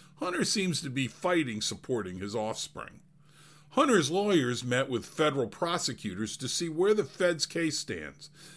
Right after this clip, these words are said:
I've thought for a long time he would plead to a lesser charge to get the case behind him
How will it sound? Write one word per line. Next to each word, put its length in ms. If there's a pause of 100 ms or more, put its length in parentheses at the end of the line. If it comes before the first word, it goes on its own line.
(140)
I've 160
thought 280
for 180
a 80
long 280
time 300
he 100
would 220
plead 360
to 120
a 40
lesser 420
charge 500
to 100
get 300
the 60
case 320
behind 560
him 160